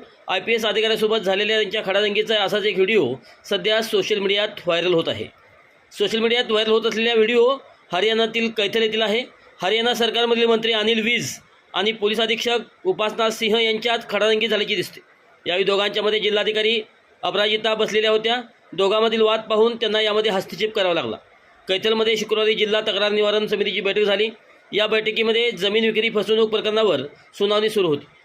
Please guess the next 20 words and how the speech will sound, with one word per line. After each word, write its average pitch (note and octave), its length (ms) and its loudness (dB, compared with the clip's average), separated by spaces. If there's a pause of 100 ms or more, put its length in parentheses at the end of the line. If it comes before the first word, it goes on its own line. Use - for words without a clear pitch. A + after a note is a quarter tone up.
या G3 100 -2
प्रकरणात G#3 440 0
एका G#3+ 180 0
पोलीस G#3 320 0
कर्मचाऱ्यावर G#3+ 580 0
आरोप G#3+ 340 0
करण्यात G#3 220 0
आले G#3 140 0
होते. G#3+ 320 -2 (340)
अनिल A3 280 2
विज A#3 180 0
यांनी A#3 200 2
बैठकीतच A3+ 600 0
संबंधित A3 360 0 (100)
पोलीस G#3+ 260 0
कर्मचाऱ्याला A3 540 0
निलंबित G#3+ 420 0
करण्याचे G#3+ 360 0
आदेश F3 260 0
दिले, C#3+ 180 -6